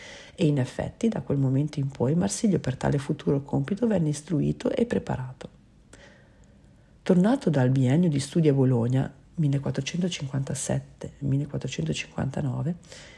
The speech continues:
ed essendo nel frattempo morto l'arcivescovo Antonino Pierozzi,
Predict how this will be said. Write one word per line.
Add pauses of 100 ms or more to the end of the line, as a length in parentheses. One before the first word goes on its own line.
(140)
ed
essendo
nel
frattempo
morto
l'arcivescovo
Antonino
Pierozzi,